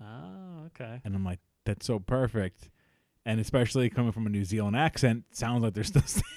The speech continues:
Speaker 2: werewolves.
Speaker 1: Right.
Speaker 2: Um, but it's like, I, I'm looking forward to them because that's the guys from Flight of the Conchords. If anyone's listening doesn't know, like, and Flight
Speaker 1: Yes.
Speaker 2: of the Conchords, if you like offbeat comedies, that's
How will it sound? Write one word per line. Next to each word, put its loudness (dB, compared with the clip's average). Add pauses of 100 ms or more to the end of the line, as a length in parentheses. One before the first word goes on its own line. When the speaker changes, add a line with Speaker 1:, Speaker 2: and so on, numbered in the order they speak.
(320)
Speaker 2:
werewolves. 6
Speaker 1:
Right. 2
Speaker 2:
Um, 2
but 6
it's 2
like, 2
I, -2 (440)
I'm 4
looking 4
forward 4
to 2
them 2
because -6
that's 0
the 2
guys 0
from -2
Flight -2
of -4
the -8
Conchords. -2
If -10
anyone's -6
listening -6
doesn't -6
know, -4
like, -8
and -8
Flight -4
Speaker 1:
Yes. -6
Speaker 2:
of - (180)
the -4
Conchords, 0
if -8 (400)
you 0
like 0
offbeat -4
comedies, -2 (480)
that's -10